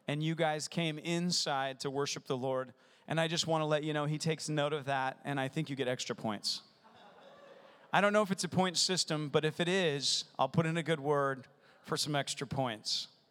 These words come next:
Well, we have a treat today. Um, some years back, I, I had the pleasure of going with, uh, Herb Christensen. Uh, Herb Christensen, when the Soviet Union fell, heard from the Lord that, uh,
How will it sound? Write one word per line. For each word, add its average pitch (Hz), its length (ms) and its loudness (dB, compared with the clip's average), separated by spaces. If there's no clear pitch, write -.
Well, 175 320 6
we 208 140 4
have 226 100 4
a 226 60 2
treat 240 340 0
today. 156 440 0
Um, 175 480 2
some 226 260 2
years 214 220 2
back, 190 440 0
I, 160 280 2
I 143 160 -2
had 165 180 0
the 156 60 -8
pleasure 160 380 0
of 143 140 -4
going 160 380 2
with, 147 200 -2
uh, 139 160 2
Herb 165 220 -2
Christensen. 147 720 -4
Uh, 143 180 -2
Herb 185 160 -2
Christensen, 180 680 -4
when 156 200 -4
the 147 120 -4
Soviet 170 400 -2
Union 165 320 -2
fell, 139 400 0
heard 170 240 -4
from 170 140 -2
the 160 60 -2
Lord 156 360 0
that, 131 320 -2
uh, 131 220 -2